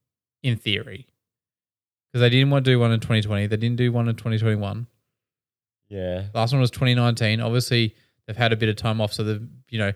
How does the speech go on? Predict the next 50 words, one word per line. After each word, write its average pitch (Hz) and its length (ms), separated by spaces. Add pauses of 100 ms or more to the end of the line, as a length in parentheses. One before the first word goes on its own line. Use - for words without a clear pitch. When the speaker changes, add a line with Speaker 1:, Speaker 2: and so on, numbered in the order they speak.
(300)
Speaker 1:
the 117 80
Brains 120 280
Trust - 260
had 104 160
time 107 240
to 104 60
think 107 180
about 101 180
it. 104 80
"All 107 160
right, 98 260
how 104 260
do 104 100
we 101 100
do 98 340
this?" - 480
Speaker 2:
I 98 120
don't, 104 360
I 101 120
don't 98 160
think 90 140
it - 20
would 78 120
have 80 80
been 76 140
two 76 160
years. 73 400
It - 60
would 90 100
have 87 80
only 82 160
been, 80 400 (680)
'cause 85 220
no 95 220
one 85 160
knew 82 200
what 80 180
was 73 100
happening. 78 420 (840)
And 85 320 (720)
when 87 400 (100)
we 85 80
did 82 260
reopen, 82 640
no 85 300
one 80 120
was 78 140
attending 78 400
gigs. - 480
So 78 320